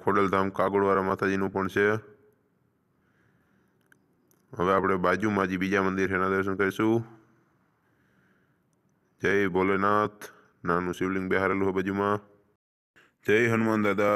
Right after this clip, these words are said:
તમારા ખૂબ આશીર્વાદ અમારી YouTube ફેમિલી ઉપર બનાવી રહીએ અને જલ્દીથી જલ્દી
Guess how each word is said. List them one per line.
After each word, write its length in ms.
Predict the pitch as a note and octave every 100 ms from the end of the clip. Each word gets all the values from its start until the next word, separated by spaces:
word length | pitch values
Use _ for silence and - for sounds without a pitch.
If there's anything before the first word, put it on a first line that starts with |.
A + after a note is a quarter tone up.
| G2
તમારા 340 | F#2 F#2 F#2 E2+
ખૂબ 240 | - G2+ F#2+
આશીર્વાદ 520 | F2 - F#2 F#2 G2 F2+
અમારી 260 | F2+ F2+ F2
YouTube 280 | F2+ F#2 -
ફેમિલી 240 | F#2 F#2
ઉપર 160 | F2+ E2+
બનાવી 320 | F2+ F#2+ F#2
રહીએ 180 | F#2 F#2+
અને 140 | F#2+ E2+
જલ્દીથી 480 | G#2 F#2 F#2+ F#2 F2+
જલ્દી 260 | F2+ F2+